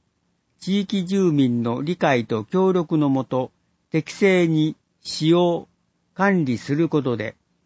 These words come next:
飼い主のいない猫の数を増やさないようにする活動です。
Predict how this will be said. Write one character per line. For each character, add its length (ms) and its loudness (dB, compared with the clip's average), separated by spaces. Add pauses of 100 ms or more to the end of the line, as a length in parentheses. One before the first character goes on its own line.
(280)
飼 200 2
い 60 4
主 300 2
の 280 -2
い 120 -2
な 200 4
い 120 -2
猫 360 -2
の 160 -2
数 320 -4
を 260 -6 (120)
増 100 0
や 120 2
さ 140 -2
な 180 2
い 140 2
よ 160 0
う 60 -4
に 160 -8
す 180 -6
る 160 0
活 320 -6
動 200 -2
で 140 -8
す。 160 -18